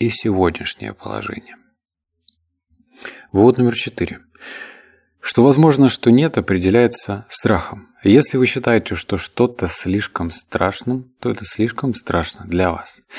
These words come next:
Если вы не считаете, что у вас есть какая-то сила, то у вас ее нет. Если вы не распоряжаетесь своей судьбой, то судьба распоряжается вами. Мы идем по жизни двумя путями. Мы выбираем между двумя эффективными истинами.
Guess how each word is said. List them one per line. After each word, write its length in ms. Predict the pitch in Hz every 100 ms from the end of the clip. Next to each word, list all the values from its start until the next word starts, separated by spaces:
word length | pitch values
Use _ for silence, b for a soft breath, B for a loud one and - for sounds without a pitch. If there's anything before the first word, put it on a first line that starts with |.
| B
Если 280 | 120 165 -
вы 100 | 147
не 80 | 143
считаете, 580 | - 156 - 78 73 104
что 200 | - 107
у 40 |
вас 220 | 104 95
есть 140 | 101 -
какая-то 340 | 90 92 87
сила, 440 | 80 - 120 120 90
то 180 | - 87
у 120 | 87
вас 320 | 104 101 -
ее 160 | 95 98
нет. 460 | 98 80 - - _ B B B -
Если 340 | 101 - 110
вы 120 | 101
не 120 | 98
распоряжаетесь 800 | 95 92 - 90 92 101 107 101
своей 220 | - 104 95
судьбой, 440 | - 107 135 147
то 100 | -
судьба 460 | - 85 78 95 117
распоряжается 800 | 101 - - 82 104 110 -
вами. 300 | 113 127 113 - _ B B B B -
Мы 180 | 113
идем 220 | 117 147 127
по 140 | 127
жизни 300 | 127 156 107
двумя 320 | 95 107 104
путями. 500 | 104 107 - 92 - _ -
Мы 80 | 98
выбираем 440 | 98 98 104 92
между 340 | 92 85 90 -
двумя 500 | 92 92 85 95 107
эффективными 600 | - - 101 98 95 98
истинами. 760 | - 101 - - 80 80